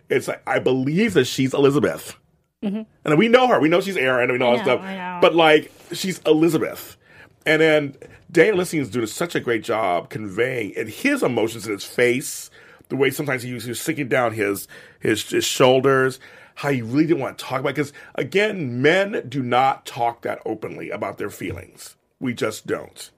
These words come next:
Speaker 1: And back then especially, we were not taught that either. You go off, you fight, you come home, you're busy worrying about the,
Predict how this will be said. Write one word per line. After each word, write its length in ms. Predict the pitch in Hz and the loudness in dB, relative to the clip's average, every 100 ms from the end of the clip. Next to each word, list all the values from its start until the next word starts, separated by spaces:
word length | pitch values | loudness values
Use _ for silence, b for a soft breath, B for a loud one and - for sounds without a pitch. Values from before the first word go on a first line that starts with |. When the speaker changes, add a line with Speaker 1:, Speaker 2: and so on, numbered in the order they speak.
| B B B | B B B
Speaker 1:
And 160 | 117 113 | -2 4
back 240 | 139 123 | 4 4
then 160 | 160 131 | 2 2
especially, 560 | 113 - 214 - 110 | 0 2 0 2 -2
we 100 | 107 | 0
were 80 | 104 | 0
not 220 | 95 - | -2 -6
taught 240 | - 101 - | -6 -8 -6
that 200 | 82 80 | -10 -6
either. 400 | 117 76 - - _ B B B | -6 -6 -10 -18 _ B B B
You 100 | 127 | -6
go 160 | 117 120 | 2 2
off, 220 | 117 - | 2 -4
you 80 | 104 | -8
fight, 500 | - 143 135 143 - B B | 2 4 4 0 -12 B B
you 80 | 131 | -6
come 220 | 139 117 | -4 -2
home, 420 | 135 143 135 131 - B | 0 0 0 -4 -10 B
you're 100 | 127 | 0
busy 240 | 113 156 | 2 2
worrying 220 | 175 139 131 | 2 2 0
about 160 | 113 | -4
the, 160 | 98 | -6